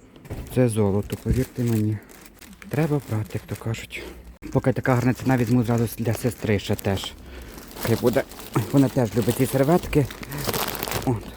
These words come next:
то я візьму собі і сестрі. Е, гучно грає музика авторів, які мають авторські права, то вам не буду зараз, як то кажуть, багато тут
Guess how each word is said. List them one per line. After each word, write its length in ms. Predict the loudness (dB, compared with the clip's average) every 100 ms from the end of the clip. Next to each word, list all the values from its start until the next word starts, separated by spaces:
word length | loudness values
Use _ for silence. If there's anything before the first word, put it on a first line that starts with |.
| -16 -10 -4
то 60 |
я 160 | 0 0
візьму 240 | 2 0
собі 340 | 0 0 0 0
і 180 | 0 -2 -4
сестрі. 500 | -2 -2 0 -2 -2 -4 -20 -20 -20 -16 -4 4
Е, 240 | 6 4 0 -6 4
гучно 400 | 4 4 4 6
грає 280 | 6 8
музика 680 | 8 6 4 2 2 2 2
авторів, 400 | 0 -2 0 2
які 200 | 2 4
мають 260 | 4 4 2
авторські 400 | 0 0 0 0
права, 380 | 2 4 4 2
то 260 | 0 0 -2 -14 -18 -18 -18 -18 -18 -18 -10 0
вам 220 | 4 6
не 80 | 6
буду 300 | 2 0 2
зараз, 220 | 2 0
як 80 | -2
то 120 | -6
кажуть, 400 | 0 2 2 -2 0
багато 260 | 0 0
тут 140 | -2